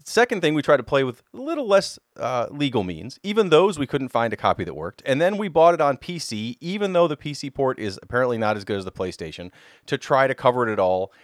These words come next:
And I, I mean, my, uh, laptop is not great, but I figured I could have run this since I was able to run Silent Hill four. I could not get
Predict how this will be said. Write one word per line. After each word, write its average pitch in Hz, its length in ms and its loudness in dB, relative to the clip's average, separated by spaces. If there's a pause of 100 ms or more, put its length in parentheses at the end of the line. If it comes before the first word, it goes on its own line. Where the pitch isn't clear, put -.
(180)
And 143 180 2
I, 135 60 -2 (540)
I 110 80 -4
mean, 101 120 -2
my, 135 400 2 (120)
uh, 104 160 0
laptop 190 400 4
is 151 100 -2
not 139 200 2
great, 156 260 2
but 120 100 2
I 110 60 -2
figured 135 260 -2
I 110 80 2
could 127 240 -2
have 104 140 -2
run 113 200 4
this 156 180 -2
since 123 200 -6
I 113 60 4
was 110 120 2
able 107 140 0
to 101 60 -2
run 101 160 2
Silent 98 260 -2
Hill 90 100 -6
four. 156 360 -2
I 156 100 2
could 240 320 -4
not 160 240 0
get 113 320 -6